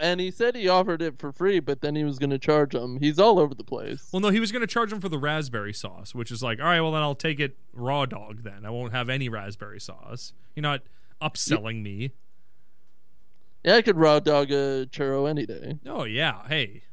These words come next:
Speaker 2: if anybody's listening, if you wanna see us raw dog churros, head on over to our OnlyFans account.
Speaker 1: OnlyFans.
Speaker 2: Yes, it does exist. There's nothing on it. We just use it to follow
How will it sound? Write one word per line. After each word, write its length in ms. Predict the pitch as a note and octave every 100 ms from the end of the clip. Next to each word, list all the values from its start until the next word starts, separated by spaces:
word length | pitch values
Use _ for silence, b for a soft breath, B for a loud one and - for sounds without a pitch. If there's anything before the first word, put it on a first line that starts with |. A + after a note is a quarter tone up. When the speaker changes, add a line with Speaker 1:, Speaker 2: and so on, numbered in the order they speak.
| -
Speaker 2:
if 80 | C3+
anybody's 360 | G3+ B3+ F#3+ C3
listening, 380 | D3+ D#3 A#2 G#2+
if 120 | G#2
you 80 | B3
wanna 140 | C#4+
see 180 | G#3+ A#3
us 120 | D#3
raw 180 | D3+ F3
dog 240 | E3+ D3+
churros, 380 | C3 D3+ B2+ G#2+
head 100 | D3+
on 140 | A3+ G#3
over 200 | F#3+ D#3
to 120 | C#3
our 540 | D3+ F3 F3 E3+ E3+ D#3+
OnlyFans 600 | D#3 D3 A#2+ G#2+ G2+ G#2+
account. 340 | G#2 G2 F#2+
Speaker 1:
OnlyFans. 1080 | A#2+ A#2 A#2+ B2 C3 A#2 - - - - -
Speaker 2:
Yes, 760 | - G2+ G2 - - - - -
it 120 | G#2
does 220 | A2 B2+ C#3+
exist. 540 | C3+ F3 A#3 F#3+ -
There's 160 | C#3 C3
nothing 320 | D#3+ F3 F#3
on 240 | A3 A3
it. 240 | G3+ F#3+ D#3+
We 80 | D3
just 180 | C3 A#2+
use 140 | D3
it 80 | D3+
to 60 | D3
follow 800 | E3 E3 F3 F3+ F3+ F3+ F#3